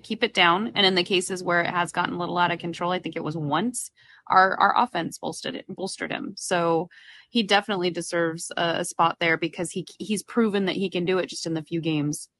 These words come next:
that, that we've seen. So if he can consistently keep that up, absolutely. So, uh, one point to Andrew Friedman, and then you get your point for Austin Barnes. So just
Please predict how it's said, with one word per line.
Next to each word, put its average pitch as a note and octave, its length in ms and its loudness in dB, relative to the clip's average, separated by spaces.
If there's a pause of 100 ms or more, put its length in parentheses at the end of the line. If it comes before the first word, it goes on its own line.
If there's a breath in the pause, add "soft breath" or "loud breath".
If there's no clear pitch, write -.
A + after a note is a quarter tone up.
(260)
that, D#3 360 2
that - 140 0
we've D#3+ 200 -2
seen. D#3+ 280 0
So D#3 140 -6
if D#3 80 -8
he F3 80 -6
can F3 160 -6
consistently E3+ 520 -8
keep F3 180 -10
that D#3 160 -2
up, A#3+ 300 0
absolutely. E3 640 -2
So, E3 380 0 (580 loud breath)
uh, F3 500 6
one F#3 380 2
point A#3+ 560 -2 (160)
to - 100 -4
Andrew G#3 320 -2
Friedman, G#3+ 640 -2
and F#3+ 120 2
then F3 140 4
you F3 80 2
get F#3 180 0
your F#3 140 0
point F3+ 380 -2
for F#3 120 0
Austin E3 360 0
Barnes. D3 500 -6
So - 260 -10
just D3+ 280 -12